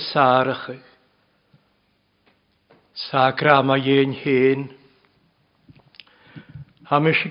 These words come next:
gyrpach iddi fi gan y siadafas. Dy ias, dy hacam.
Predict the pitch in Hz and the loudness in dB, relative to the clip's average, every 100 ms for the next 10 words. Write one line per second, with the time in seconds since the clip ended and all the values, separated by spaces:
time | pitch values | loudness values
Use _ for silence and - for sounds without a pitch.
0 | - 165 139 135 - 156 143 135 131 127 | 2 4 4 2 -2 -4 2 2 2 -2
1 | 139 127 117 - 135 127 123 143 135 - | -2 -4 -4 -2 0 0 -2 -4 -8 -14
2 | - _ _ _ _ _ _ _ _ _ | -16 _ _ _ _ _ _ _ _ _
3 | - 160 135 135 131 131 135 - - 180 | -2 0 2 0 2 0 -2 -4 4 4
4 | 151 151 131 143 | 6 4 4 -6